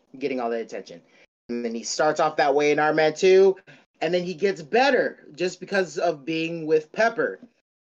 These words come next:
Oh my God, and him and War Machine just getting at it at those robots, and War Machine just opening his arms with the machine guns or whatever.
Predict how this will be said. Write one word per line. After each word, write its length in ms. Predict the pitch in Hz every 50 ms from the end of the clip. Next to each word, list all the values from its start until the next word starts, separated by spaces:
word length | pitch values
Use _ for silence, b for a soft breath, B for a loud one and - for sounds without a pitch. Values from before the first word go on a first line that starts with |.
| _ _ _ _ _ _ _ _ _ _ _ _ -
Oh 160 | 180 190 196
my 180 | 196 185 160 147
God, 320 | 127 - 156 160 - - 139
and 140 | 131 127 131
him 280 | 160 190 202 202 196
and 200 | 185 160 139 131
War 240 | 131 139 156 165 160
Machine 300 | 160 156 156 151 147 135
just 260 | 131 135 127 131 -
getting 320 | - 170 170 165 165 160 160
at 180 | 156 151 151
it 140 | 170 165 151
at 160 | 156 156 156
those 180 | 175 151 131 120
robots, 500 | 113 131 143 151 156 156 160 156 156 156
and 160 | 151 135 135
War 160 | 139 160 165 160
Machine 280 | 185 175 - 190 185
just 160 | 156 160 - - -
opening 320 | 170 175 170 - 175 151
his 140 | 139 139 131
arms 280 | 135 147 151 160 143 131
with 100 | 147 123
the 60 | 139
machine 360 | 135 131 - - 165 175 185
guns 300 | 175 180 175 175 175 185
or 60 | 190 175
whatever. 520 | 185 185 180 185 185 - 269 262 185 B